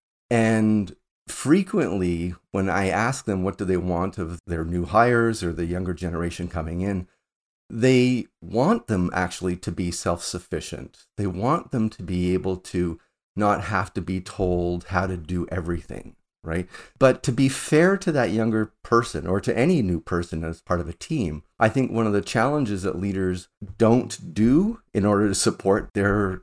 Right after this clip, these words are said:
team in that environment is that that leader doesn't provide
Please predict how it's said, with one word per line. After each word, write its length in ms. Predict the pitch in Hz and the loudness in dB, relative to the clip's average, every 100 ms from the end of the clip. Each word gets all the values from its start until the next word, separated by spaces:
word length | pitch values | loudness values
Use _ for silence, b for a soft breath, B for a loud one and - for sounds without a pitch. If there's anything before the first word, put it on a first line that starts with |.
| - | -10
team 460 | - 110 113 110 - | -4 0 2 0 -2
in 160 | 107 104 | 0 2
that 160 | 101 | 0
environment 540 | 101 87 95 117 196 - B B B - | -2 -2 0 0 -2 -4 B B B -4
is 120 | 113 | 4
that 220 | 120 - | 4 4
that 200 | 104 98 | 0 0
leader 200 | 120 131 | 0 -2
doesn't 400 | 113 113 110 - | 0 0 0 -4
provide 800 | - 98 87 90 98 101 101 95 | -4 -4 0 0 0 0 -2 -6